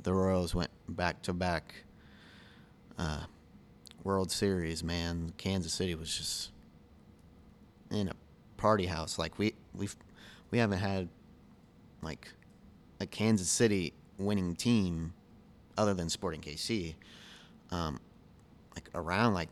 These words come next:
this in forever. And, like, Kan-, like, Kansas City is definitely a baseball town. Like, if you've never been to Kansas City before, Kansas City, Missouri, it's just, like, you go,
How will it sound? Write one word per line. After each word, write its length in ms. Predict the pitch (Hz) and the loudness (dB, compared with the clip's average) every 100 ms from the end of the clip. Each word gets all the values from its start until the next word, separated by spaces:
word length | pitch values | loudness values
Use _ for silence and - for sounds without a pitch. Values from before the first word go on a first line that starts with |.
| - | -4
this 240 | 80 - | -2 -2
in 120 | 78 | -2
forever. 720 | - - - - 110 117 85 | -6 -10 -10 -2 -2 0 -4
And, 180 | 73 69 - - - | -4 -8 -12 -20 -16
like, 120 | 62 - - | -16 -16 -20
Kan-, 380 | - 117 123 - - - - | -2 2 2 0 -10 -18 -16
like, 100 | - | -4
Kansas 300 | 120 123 90 | 2 2 4
City 260 | 113 95 | 2 2
is 140 | 85 - | 0 -4
definitely 560 | - 101 - 110 101 - | 2 2 4 2 0 -2
a 40 | - - | -10 -2
baseball 540 | 90 90 - 90 87 | 0 0 -2 -4 -4
town. 420 | - 85 50 - - - | -4 -6 -6 -12 -14 -12
Like, 200 | - - | -12 -10
if 180 | - - | -10 -8
you've 140 | 98 | -2
never 260 | 101 98 101 | 0 0 0
been 160 | 95 | 0
to 60 | 90 | -2
Kansas 320 | 82 82 80 | -4 -4 -6
City 220 | - 67 | -8 -8
before, 340 | - - - - - - - - - | -10 -12 -14 -14 -18 -20 -20 -20 -20
Kansas 320 | - 95 95 | -6 -4 -4
City, 220 | - 101 101 | -4 -2 -2
Missouri, 360 | 95 90 - - - - - - - - - - - - - - - - - | -4 -6 -10 -14 -20 -20 -20 -20 -20 -20 -20 -20 -20 -20 -20 -20 -20 -20 -6
it's 320 | 113 - - | -6 -4 -6
just, 400 | - 107 - - - - - - - - - - - - - - - - - - - - - - | 0 0 0 -8 -14 -20 -20 -20 -20 -20 -20 -20 -20 -20 -20 -20 -20 -20 -20 -20 -20 -20 -12 -6
like, 300 | 62 - - - - - | -6 -8 -20 -20 -8 0
you 160 | 143 | 4
go, 300 | 123 120 123 | 8 10 8